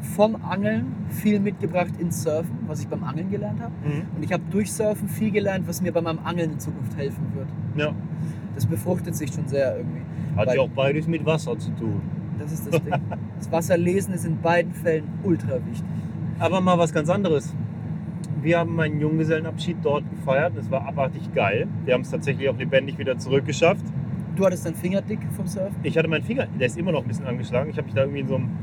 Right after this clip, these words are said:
Speaker 2: in der Leech, in so einem Seil da verkantet, verzockt und, äh, das hat meinen Finger voll ausgerissen.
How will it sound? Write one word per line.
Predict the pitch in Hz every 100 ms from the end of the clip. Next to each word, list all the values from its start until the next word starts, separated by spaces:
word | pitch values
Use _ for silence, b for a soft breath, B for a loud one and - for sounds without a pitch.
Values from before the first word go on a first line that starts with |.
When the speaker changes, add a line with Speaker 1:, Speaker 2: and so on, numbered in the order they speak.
| - - -
Speaker 2:
in | 131
der | 131
Leech, | 120 160 202 147
in | 131
so |
einem | 123
Seil | 123 131 175
da | 185
verkantet, | - 175 180 190 208
verzockt | - - 170 190 -
und, | 165 165
äh, | 156 151
das | 147
hat | 160
meinen | -
Finger | - 165 185
voll | 190 165
ausgerissen. | 185 175 170 180 - 240